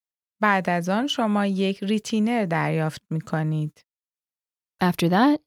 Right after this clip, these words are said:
Speaker 2: you will get a retainer.
Speaker 1: ریتینر یک وسیلهٔ مخصوص است که از پلاستیک سخت درست شده است.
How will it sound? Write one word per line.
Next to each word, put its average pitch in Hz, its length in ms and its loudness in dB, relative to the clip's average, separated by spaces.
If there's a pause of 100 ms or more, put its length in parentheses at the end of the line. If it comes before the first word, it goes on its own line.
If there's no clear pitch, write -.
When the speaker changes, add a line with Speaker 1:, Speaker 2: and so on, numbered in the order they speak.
Speaker 2:
you 240 100 6
will 277 160 6
get 247 100 4
a 233 160 6
retainer. 233 560 2 (1300)
Speaker 1:
ریتینر 247 580 2
یک 294 300 0
وسیلهٔ 202 540 0
مخصوص 214 600 -2
است 254 220 -2
که 240 80 -2
از 190 300 -2
پلاستیک 185 640 -4
سخت 226 500 -2
درست 156 380 -4
شده 151 320 -4
است. 151 440 -6